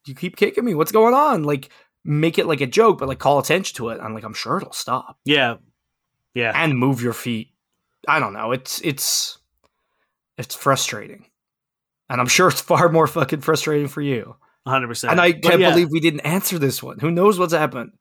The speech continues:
Speaker 1: They're
Speaker 2: Yeah.
Speaker 1: probably on that new campaign by now. So, brothers,
Speaker 2: <laughs>
Speaker 1: roll up, brothers and sisters.
Speaker 2: Yeah. I, I think it's really, really important to, uh, you know, own your space and be firm, but,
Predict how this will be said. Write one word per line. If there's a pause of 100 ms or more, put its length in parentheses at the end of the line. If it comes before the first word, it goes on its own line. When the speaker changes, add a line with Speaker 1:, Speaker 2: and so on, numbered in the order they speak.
(240)
Speaker 1:
They're
Speaker 2:
Yeah.
Speaker 1:
probably
on
that
new
campaign
by
now.
So,
brothers, (200)
Speaker 2:
<laughs>
Speaker 1:
roll
up,
brothers
and
sisters. (280)
Speaker 2:
Yeah. (220)
I,
I
think
it's
really,
really
important
to,
uh,
you
know,
own
your
space (400)
and
be
firm, (280)
but,